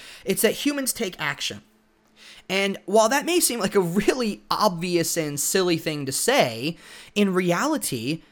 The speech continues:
you know, humans take action, yes, but why do they take action? Why do they sell when the market tanks? You know, what, I mean, well,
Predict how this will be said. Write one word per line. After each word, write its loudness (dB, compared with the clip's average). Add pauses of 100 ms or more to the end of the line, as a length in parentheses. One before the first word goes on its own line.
(260)
you 4
know, 2 (220)
humans -2
take -4
action, 0
yes, 4
but -6
why -2
do 2
they 0
take -8
action? -10
Why -2
do 2
they 0
sell 2
when 0
the -2
market -2
tanks? -6 (360)
You 4
know, 6
what, 2
I 4
mean, 4
well, 2